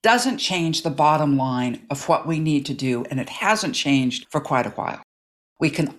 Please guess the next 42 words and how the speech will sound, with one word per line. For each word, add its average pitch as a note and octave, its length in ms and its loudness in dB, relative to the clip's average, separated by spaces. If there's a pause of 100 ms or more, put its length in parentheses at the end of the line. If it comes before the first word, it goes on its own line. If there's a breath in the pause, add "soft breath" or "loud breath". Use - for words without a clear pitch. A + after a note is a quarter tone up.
always A3+ 440 6
make G#3 220 2
things F#3+ 240 -6
better D#3+ 320 2
by C#3 200 2
reducing G3+ 840 0
emissions D#3+ 680 -2
more F3 260 6
quickly, C#3+ 500 -2 (300)
and F3 160 4
we E3+ 100 2
can - 320 -2
always G#3 640 6
make D#3+ 260 0
things D#3 320 0
worse D3 360 0
by C3 200 0
putting C#3+ 520 2
off B2+ 360 0
the A#2 120 -6
hard F#2+ 280 -6
decisions. - 880 -12 (540)
The G#3+ 180 4
other B3 240 6
part B3 400 2
to G3 120 -6
remember G3+ 400 2
when E3 220 2
we're E3 100 0
thinking G#3+ 580 -2
about E3 320 2
all C3+ 220 0
of B2+ 140 -6
this A#2 360 -8
is F3 200 0
to - 120 -8
remember F3+ 480 0
that F3 160 -2
it's E3 160 -4
a E3 60 -6
global D#3+ 880 0
problem. A#2+ 500 -2